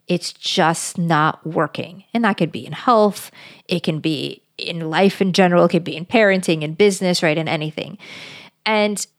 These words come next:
while some things do take a lot of great determination and hard work, I'm not saying that, but if you feel like you're really, really moving upstream and no matter what you do, it's just not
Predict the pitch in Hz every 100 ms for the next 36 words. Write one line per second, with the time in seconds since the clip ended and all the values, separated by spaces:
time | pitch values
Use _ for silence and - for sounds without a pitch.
0 | - 220 226 226 - - - 233 220 -
1 | 202 180 151 214 - 180 180 175 170 156
2 | 160 - 175 165 180 - 170 160 156 160
3 | - 151 151 - 170 160 214 226 - 190
4 | 175 170 175 147 151 185 214 - - -
5 | - _ 185 180 - 240 294 285 277 262
6 | 226 170 165 190 165 160 160 180 185 220
7 | 226 226 214 202 185 180 175 190 190 175
8 | 165 180 175 165 - 170 - - 170 170
9 | 220 175 170 165 170 160 160 156 175 190
10 | 170 175 175 - - 156 - 147 151 156